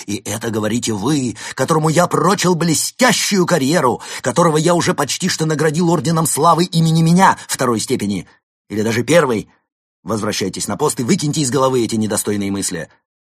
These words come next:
А в наказание три смены вне очереди". Евгений уже собрался обреченно вздохнуть и понуро удалиться, что было ему весьма привычно, как вдруг ощутил странное, не сразу узнанное чувство.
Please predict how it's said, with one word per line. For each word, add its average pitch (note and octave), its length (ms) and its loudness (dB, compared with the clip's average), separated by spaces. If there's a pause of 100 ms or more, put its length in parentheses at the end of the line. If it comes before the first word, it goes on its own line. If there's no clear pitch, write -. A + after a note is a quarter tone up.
(300)
А C3 120 2
в C#3 60 -2
наказание E3+ 540 2
три F3 160 -2
смены E3 320 0
вне C#3+ 160 0
очереди". F#2 540 -4 (1300)
Евгений D3 520 -2
уже E3 200 -2
собрался C#3+ 600 -2
обреченно A#2+ 560 -2
вздохнуть G#2+ 640 -6
и - 100 -14
понуро F#2 420 -6
удалиться, B2 840 -6
что - 240 -10
было C3+ 160 -4
ему C3 200 -2
весьма B2 360 -2
привычно, A#2 680 -6 (560)
как F2+ 180 -16
вдруг C#3+ 360 -8
ощутил D3 480 -10
странное, C3+ 920 -6 (580)
не F2+ 140 -6
сразу C3 500 -6
узнанное C#3 640 -4
чувство. - 640 -14